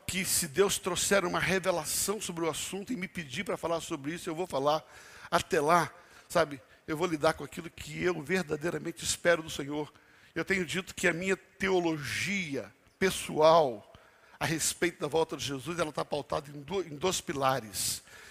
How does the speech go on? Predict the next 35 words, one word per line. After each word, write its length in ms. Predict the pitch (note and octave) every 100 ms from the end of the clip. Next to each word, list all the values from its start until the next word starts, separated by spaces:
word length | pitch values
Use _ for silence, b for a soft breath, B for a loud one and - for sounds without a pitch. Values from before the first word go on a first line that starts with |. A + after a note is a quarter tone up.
| B
Pilar 300 | - F3 F3+
número 300 | F3+ F#3 F3
um, 220 | E3 D#3+ A#2 _ _ b b b b
eu 80 | E3
preciso 640 | - E3 - - G3+ F3+
estar 240 | D#3 - E3
preparado 600 | F3 - D3+ D#3 D#3+ D#3
quando 180 | D#3+ C#3+
Jesus 360 | D3 C3+ D3
voltar. 440 | D3+ C#3+ - G2 - B B B B B B b b b D3
Então 160 | F#3+
eu 60 | F#3+
preciso 400 | F3 - F#3 E3+
viver 400 | F3 C#3+ E3+ D#3
hoje, 520 | E3 D#3 A#2+ G2 G#2+ - _ b b b b b
como 180 | E3+ E3+
se 100 | C#3+
Jesus 220 | D3+ D#3+
fosse 200 | - D#3+
voltar 440 | D#3 C#3 E3 D3 - -
hoje, 600 | - E3 D#3+ A#2+ G2 A#2
neste 380 | C3 D#3+ E3 -
culto. 420 | - - A2 - - - - _ _ _ _ b b b b b _ _
Minha 180 | - G3+
pergunta 540 | - D#3+ B2+ F3 A3 F#3
pra 160 | E3+
você 320 | D#3 C#3+ -
e 60 | F#3
pra 200 | - D#3
mim 200 | D#3+ F3+
é: 60 | E3+
se 140 | -
Jesus 300 | D3 C#3 F#3+
voltar 320 | D#3+ E3 F3
hoje, 500 | D3+ D#3+ C#3+ - -